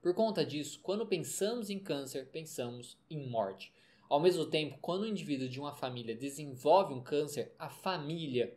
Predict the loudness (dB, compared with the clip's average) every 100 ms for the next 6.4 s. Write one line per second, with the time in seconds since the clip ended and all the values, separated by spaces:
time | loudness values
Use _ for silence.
0 | -16 -14 -10 -10 -2 4 4 2 -10 -14
1 | -16 -18 -20 -20 _ -20 -10 2 4 6
2 | 4 2 2 -2 -2 0 2 2 0 -4
3 | -18 -4 4 4 4 0 -12 -14 -10 -8
4 | -4 0 0 -2 -12 -14 -20 -20 _ -20
5 | _ _ 4 6 6 6 4 4 0 -4
6 | -10 -8 -10